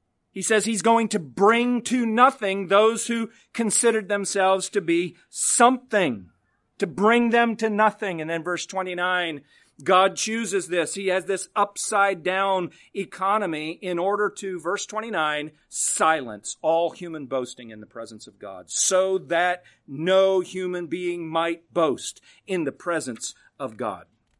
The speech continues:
God chooses those who are nothing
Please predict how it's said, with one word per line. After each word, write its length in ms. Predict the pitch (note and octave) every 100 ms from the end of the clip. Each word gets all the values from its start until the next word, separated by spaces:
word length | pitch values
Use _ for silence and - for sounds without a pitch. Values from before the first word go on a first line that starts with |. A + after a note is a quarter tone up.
| _ _ _ _ _ _ _ _ _ - _ D3
God 340 | F3+ G#3+ C4
chooses 720 | - A3+ E3+ C3 C3+ D#3 - - _ _ -
those 460 | D3+ F3 G3+ B3 C4+
who 100 | C#4
are 80 |
nothing 560 | B3 A#3+ A3+ - F2